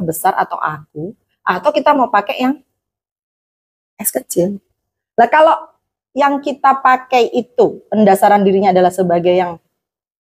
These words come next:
S kecil, si orang ini tadi, maka bagaimana? Maka otomatis kontennya, kontennya adalah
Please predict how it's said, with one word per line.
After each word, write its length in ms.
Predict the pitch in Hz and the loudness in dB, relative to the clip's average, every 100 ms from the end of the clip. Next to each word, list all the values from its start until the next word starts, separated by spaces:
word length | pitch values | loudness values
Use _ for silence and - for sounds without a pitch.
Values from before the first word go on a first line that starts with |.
| _ _ | _ _
S 200 | 220 214 | 0 0
kecil, 560 | 427 - 180 151 208 - _ _ _ - | -4 -2 0 0 -2 -10 _ _ _ -2
si 160 | - - | -2 2
orang 400 | 202 196 196 185 | 2 2 0 -2
ini 160 | 202 202 | -2 -2
tadi, 360 | 226 330 180 156 - _ _ _ | 0 -2 -2 -6 -12 _ _ _
maka 240 | 233 330 403 | -2 -2 -4
bagaimana? 600 | 302 381 339 285 - _ - | -6 -4 -2 -2 -6 _ -4
Maka 320 | 202 302 294 | -2 -2 -4
otomatis 560 | - 311 359 - 226 - | -2 -2 -2 -6 -8 -2
kontennya, 840 | 240 233 240 240 240 226 147 135 185 220 _ _ _ _ _ _ _ _ _ _ _ _ _ _ _ _ _ _ _ _ _ _ _ - | 0 2 2 2 2 0 -2 -8 -12 -20 _ _ _ _ _ _ _ _ _ _ _ _ _ _ _ _ _ _ _ _ _ _ _ -2
kontennya 640 | 214 190 170 143 214 262 | 2 2 0 0 0 2
adalah 300 | 180 160 233 | 2 2 0